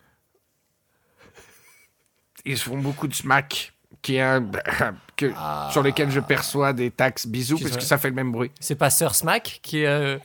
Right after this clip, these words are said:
Speaker 2: <laughs> qui est responsable de ça, plutôt ?
Speaker 1: Sir Smack n'a, Sir, Sir Smack a déposé le nom.
Speaker 2: C'était en quelle année ?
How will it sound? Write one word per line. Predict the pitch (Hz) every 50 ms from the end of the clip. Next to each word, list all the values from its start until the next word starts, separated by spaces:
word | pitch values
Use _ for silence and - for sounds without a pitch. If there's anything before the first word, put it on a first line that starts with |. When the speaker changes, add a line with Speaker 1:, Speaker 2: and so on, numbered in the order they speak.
| - 622 679
Speaker 2:
<laughs> | - - - -
qui | -
est | 160
responsable | - - - - - 220 - - - - 233 151 - -
de | 208
ça, | - - - 247 233
plutôt ? | - - - - - 240 294 - - - - - - - - - - - - - - - 311 - - - 302 - - - 330 - - - - - - - 294 - - - - - - - - - _ - - - - - - - - 208 190 185 160 143 - - - - _ -
Speaker 1:
Sir | - - - 156 147
Smack | - - - 147 180 196 190 - -
n'a, | 165 160
Sir, | - - - - - - - - - - - - - 127 143 139 127 117
Sir | - - 120 123 117 98
Smack | - - 135 143 160 151 147
a | 139
déposé | 127 127 - 127 127 113 123 123
le | 120 123
nom. | 131 139 165 190 220 -
Speaker 2:
C'était | - - 151 - 160
en | 147
quelle | 131 - 143 123 131
année ? | 131 120 131 127 120 117